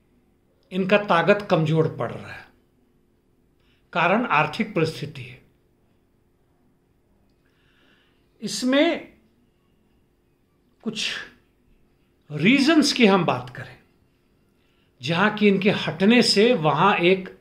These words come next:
अफरा तफरी की स्थिति है। अफगानिस्तान में फिर से तालिबान बढ़ रहा है और अमेरिकी फौज हटने के पहले ही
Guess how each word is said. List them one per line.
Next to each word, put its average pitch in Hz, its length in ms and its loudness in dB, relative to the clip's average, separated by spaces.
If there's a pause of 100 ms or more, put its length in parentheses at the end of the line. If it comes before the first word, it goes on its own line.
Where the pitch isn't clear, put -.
(120)
अफरा 247 300 0
तफरी 196 380 2
की 180 160 -2
स्थिति - 320 -10
है। - 220 -20 (680)
अफगानिस्तान 175 800 0
में 196 320 4
फिर 247 180 0
से 214 160 2
तालिबान 165 800 0 (380)
बढ़ 170 240 0
रहा 165 300 4
है 170 260 2
और 175 320 4
अमेरिकी 180 500 0
फौज 196 320 4
हटने 165 300 0
के 185 120 -2
पहले 196 320 2
ही 165 260 0